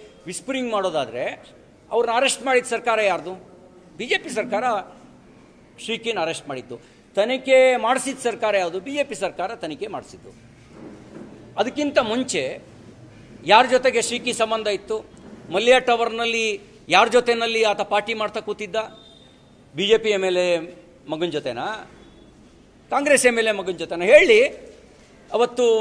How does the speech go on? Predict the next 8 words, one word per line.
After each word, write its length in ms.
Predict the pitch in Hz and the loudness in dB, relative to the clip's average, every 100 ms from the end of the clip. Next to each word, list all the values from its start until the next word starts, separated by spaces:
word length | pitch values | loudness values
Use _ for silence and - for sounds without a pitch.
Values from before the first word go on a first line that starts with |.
| 202 - - - - - - _ - - - _ _ - - - - - - - - - - - - - | -2 -12 -20 -20 -20 -20 -20 _ -20 -20 -20 _ _ -20 -20 -20 -20 -20 -20 -20 -16 -14 -12 -14 -14 -4
ಒಬ್ಬ 180 | 190 208 | -2 0
ಎಮ್ 240 | 202 220 | 0 2
ಎಲ್ 160 | 262 262 | 4 4
ಎ 120 | 254 | 4
ಮಗನ, 300 | 220 214 240 | 2 0 0
ಆ, 520 | 233 226 - - - 190 185 180 175 175 170 165 - - - | 2 0 -4 -10 -8 -4 -2 -2 -2 -4 -4 -6 -10 -18 -6
ಮಲ್ಯ 260 | 160 190 | 0 4
ಟವರ್ನಲ್ಲಿ 960 | 240 226 226 220 226 220 208 190 180 160 | 4 2 0 -2 -4 -2 -2 0 -2 -4